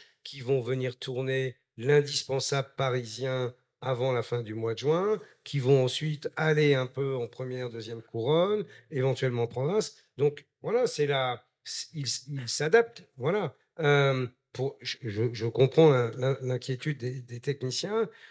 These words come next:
sur le fait que, euh, ça va être un peu plus itinérant que,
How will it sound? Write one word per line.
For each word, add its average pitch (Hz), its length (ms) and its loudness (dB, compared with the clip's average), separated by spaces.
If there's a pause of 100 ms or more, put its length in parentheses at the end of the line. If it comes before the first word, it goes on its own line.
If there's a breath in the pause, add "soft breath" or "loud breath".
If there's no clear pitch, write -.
sur 131 220 -4
le 135 80 2
fait 185 320 0
que, 156 400 2 (280 soft breath)
euh, 139 240 0
ça 135 240 0
va 131 120 2
être 170 320 2
un 139 100 2
peu 156 160 0
plus 151 320 -2
itinérant 170 760 4
que, 120 600 0